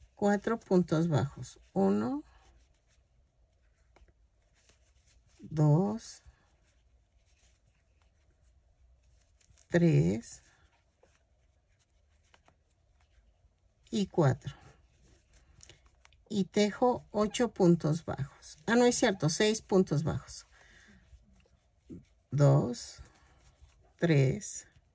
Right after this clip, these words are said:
cuatro, cinco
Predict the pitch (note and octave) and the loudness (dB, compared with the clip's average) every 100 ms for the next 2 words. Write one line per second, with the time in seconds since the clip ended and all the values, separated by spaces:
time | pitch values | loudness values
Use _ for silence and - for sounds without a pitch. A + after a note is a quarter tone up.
0 | _ _ _ _ _ _ _ _ _ _ | _ _ _ _ _ _ _ _ _ _
1 | - - - E3 E3 D#3+ E3 F3+ G#3 - | -20 -20 -6 2 4 4 0 -4 -6 -8
2 | _ _ _ _ _ _ _ _ _ _ | _ _ _ _ _ _ _ _ _ _
3 | _ - - _ - - - G3 F3+ E3+ | _ -20 -20 _ -18 -8 0 4 4 2
4 | - G#3 | -6 -6